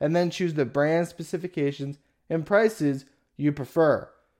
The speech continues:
So go to rock auto dot com right now and make sure you write Locked On in there, "How'd you hear about us?" box, so they know that we sent you. Amazing selection, reliably low prices.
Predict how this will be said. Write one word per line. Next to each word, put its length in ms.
So 140
go 120
to 80
rock 280
auto 200
dot 280
com 280
right 260
now 240
and 100
make 160
sure 200
you 140
write 320
Locked 400
On 240
in 120
there, 320
"How'd 220
you 80
hear 160
about 240
us?" 100
box, 400
so 100
they 180
know 220
that 140
we 220
sent 460
you. 300
Amazing 480
selection, 500
reliably 400
low 120
prices. 540